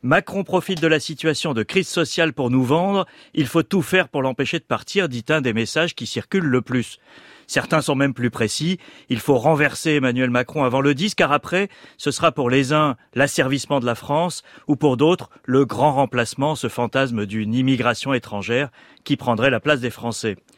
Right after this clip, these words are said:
Les pyromanes qui font circuler ces messages savent qu'ils s'adressent à une partie de l'opinion qui n'a plus confiance dans les médias et semble prompte à croire les informations partagées par leur réseau. Dans le climat de défiance actuel, rien de tel que des révélations sur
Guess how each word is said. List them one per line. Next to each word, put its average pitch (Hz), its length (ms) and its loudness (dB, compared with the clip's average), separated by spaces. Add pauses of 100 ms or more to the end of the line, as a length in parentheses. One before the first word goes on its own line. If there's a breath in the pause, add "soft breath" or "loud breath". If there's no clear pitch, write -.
(480 soft breath)
Les 147 100 2
pyromanes 196 540 4
qui 143 120 -4
font 147 220 -4
circuler 143 480 -2
ces 131 140 -2
messages 165 500 0 (300 soft breath)
savent - 260 0
qu'ils 151 160 -4
s'adressent 147 460 2
à 123 60 4
une 120 100 0
partie 156 400 -2
de 131 80 2
l'opinion 139 540 0
qui 160 180 -2
n'a 131 160 2
plus 160 320 2
confiance 147 480 -2
dans 120 100 2
les 110 100 0
médias 107 440 0 (420 soft breath)
et 143 100 0
semble 139 440 2
prompte 170 360 -2
à 123 80 0
croire 156 300 2
les 120 220 0
informations 135 640 0
partagées 139 520 0 (240 soft breath)
par 135 200 2
leur 131 160 2
réseau. 110 460 0 (480 soft breath)
Dans 131 120 4
le 139 80 4
climat 160 300 2
de 120 60 -6
défiance 135 360 -2
actuel, 135 360 2
rien 143 200 2
de 135 100 2
tel 147 260 2
que 120 120 -4
des 110 220 0
révélations 139 580 2
sur 131 300 0